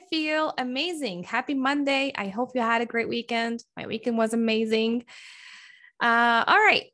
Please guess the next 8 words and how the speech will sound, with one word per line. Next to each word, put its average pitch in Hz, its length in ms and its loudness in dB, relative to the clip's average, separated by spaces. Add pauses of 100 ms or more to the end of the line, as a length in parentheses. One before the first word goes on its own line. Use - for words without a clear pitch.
we're 262 100 0
gonna 269 180 -2
talk 453 300 -2
about, 254 520 4 (1200)
about 208 360 0
a 196 60 -10
new 254 160 -2
topic. 302 540 0